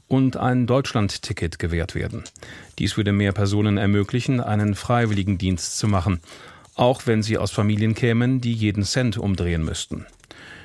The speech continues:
Gröhe mahnte für ehrenamtliche Helfer beim Roten Kreuz zudem einen gesetzlichen Anspruch auf Freistellung von ihren Arbeitgebern an.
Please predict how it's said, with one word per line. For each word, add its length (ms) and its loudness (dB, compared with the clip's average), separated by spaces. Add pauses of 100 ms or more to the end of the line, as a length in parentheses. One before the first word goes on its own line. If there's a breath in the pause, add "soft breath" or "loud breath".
(160 loud breath)
Gröhe 380 4
mahnte 440 2
für 220 2
ehrenamtliche 680 2
Helfer 340 2
beim 160 2
Roten 280 2
Kreuz 420 -2
zudem 460 0
einen 280 0
gesetzlichen 580 0
Anspruch 500 -2
auf 200 0
Freistellung 680 0
von 240 0
ihren 380 0
Arbeitgebern 840 -2
an. 220 -8